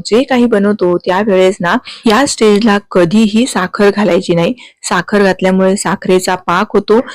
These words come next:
मिश्रण पटकन आळून सुद्धा येत नाही आणि ना, अ, मोदक आपले किंवा पेढे असे थोडेसे चिकट होतात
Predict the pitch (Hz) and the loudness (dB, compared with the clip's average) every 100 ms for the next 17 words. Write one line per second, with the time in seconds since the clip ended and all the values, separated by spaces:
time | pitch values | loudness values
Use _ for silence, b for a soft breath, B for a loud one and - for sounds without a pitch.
0 | B - 190 185 208 214 196 - - 196 | B -2 0 0 0 2 0 -4 -2 -2
1 | 196 - 196 202 247 - 220 214 208 202 | -2 -2 0 2 2 0 -2 0 2 2
2 | 196 190 233 - B B 185 202 285 262 | 0 0 0 -2 B B 0 0 2 0
3 | 214 247 B B 196 190 190 185 175 254 | -2 -4 B B 0 2 2 2 2 2
4 | 247 196 185 185 185 180 185 233 262 220 | 0 -2 -2 0 0 -2 0 2 2 2
5 | 196 214 - 294 - 262 247 254 254 - | 0 -2 -4 -6 -2 0 0 -2 -4 -4
6 | 185 208 208 214 185 170 | -2 -2 0 -2 0 -4